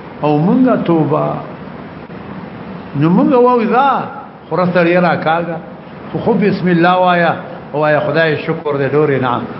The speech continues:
اللهم زد فزد. زیاتې کې نور راکې. شکر وباسه نو الله به زیاتې. لئن شکرتم لازیدنکم. تا هغه مقام ته نشي رسېدی. تا هغه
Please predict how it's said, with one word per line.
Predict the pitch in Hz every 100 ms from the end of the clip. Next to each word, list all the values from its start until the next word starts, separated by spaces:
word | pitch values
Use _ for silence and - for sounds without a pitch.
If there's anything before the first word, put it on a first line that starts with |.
| -
اللهم | 160 185 185 185 175 170
زد | 185 190 -
فزد. | 151 135 151 - - - - 117
زیاتې | 185 277 285 240 233
کې | 214
نور | 214 196
راکې. | 165 143 120 117 95 - - - - - - - - - - -
شکر | 262 269 254
وباسه | 226 247 285 277
نو | 220 190
الله | 190 196
به | 175 165
زیاتې. | 147 147 139 165 127 - - - -
لئن | 160 220 220
شکرتم | 196 233 262 262 277
لازیدنکم. | 247 226 220 247 240 302 302 220 175 135 107 - - - - - - - - - - - - -
تا |
هغه | 277 285
مقام | 247 226 240 262 262
ته | 240
نشي | 294 233
رسېدی. | 240 185 175 143 135 113 - - - - - - - - - - - -
تا |
هغه | 185 175